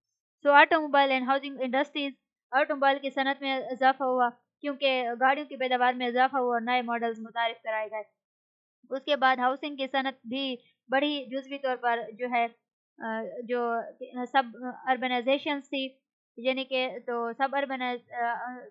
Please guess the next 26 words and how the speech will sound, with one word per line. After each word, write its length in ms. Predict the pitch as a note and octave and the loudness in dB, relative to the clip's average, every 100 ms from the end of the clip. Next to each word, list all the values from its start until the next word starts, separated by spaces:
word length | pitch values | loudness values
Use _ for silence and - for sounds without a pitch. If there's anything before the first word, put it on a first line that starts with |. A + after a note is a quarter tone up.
| B3+ | -18
सब 220 | B3+ C#4 | -6 0
अर्बनाइजेशंस 680 | C#4 C#4 C4+ B3+ C#4 D4 D#4 | 2 0 -2 0 0 0 -4
की 160 | C#4+ C#4 | -6 -4
वजह 200 | B3+ C4 | -2 0
से, 220 | C4 B3 | 0 -4
क्योंकि 320 | B3 C4 B3+ | -4 -8 -4
लोग 220 | B3 B3+ B3 | -2 -2 -2
नए 320 | A#3+ B3+ B3 | -4 -2 -2
तमीर 280 | A#3+ A#3+ B3+ | -6 -10 -12
शुदा 200 | C4 A#3 | -8 -8
घरों 220 | B3 B3+ | -6 -8
मुंतकिल 420 | A#3+ A#3+ C4 B3+ | -8 -10 -8 -6
हो 100 | A#3+ | -4
गए 140 | A#3+ A#3+ | -4 -4
थे, 220 | A#3 A3+ | -6 -8
अ, 460 | A3+ _ _ _ | -10 _ _ _
अ, 400 | A#3 A3+ A#3 A#3 | -14 -12 -8 -6
तो 300 | A3+ - A#3+ | -8 -8 -6
इसकी 420 | B3 D4 C#4+ C4+ C4+ | -6 -8 -12 -6 -2
वजह 220 | C4 C#4+ | 2 2
से 240 | C#4 B3 B3 _ _ _ A3 | 2 -2 -2 _ _ _ -6
जो 140 | C4 | -2
है 200 | B3 A#3+ | 2 2
वो 140 | A#3 A#3+ | 2 2
सब 260 | C#4 B3+ | 2 4
अर्बन 300 | C4 B3+ B3+ | 2 2 -2